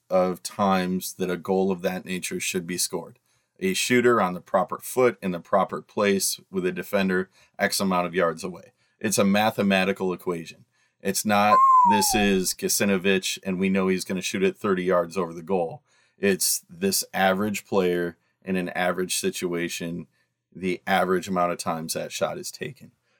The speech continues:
That's the X G. Now, it doesn't take in the human factor,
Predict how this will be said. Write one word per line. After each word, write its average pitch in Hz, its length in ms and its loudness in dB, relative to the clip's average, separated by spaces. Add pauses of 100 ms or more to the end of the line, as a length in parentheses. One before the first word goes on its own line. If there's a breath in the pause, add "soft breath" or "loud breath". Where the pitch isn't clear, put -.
That's 107 400 2
the 104 180 4
X 92 220 2
G. - 240 -16 (500)
Now, 90 480 0
it 98 160 -6
doesn't 104 320 0
take 101 260 -2
in 95 140 -2
the 95 100 0
human 113 360 0
factor, 82 420 -6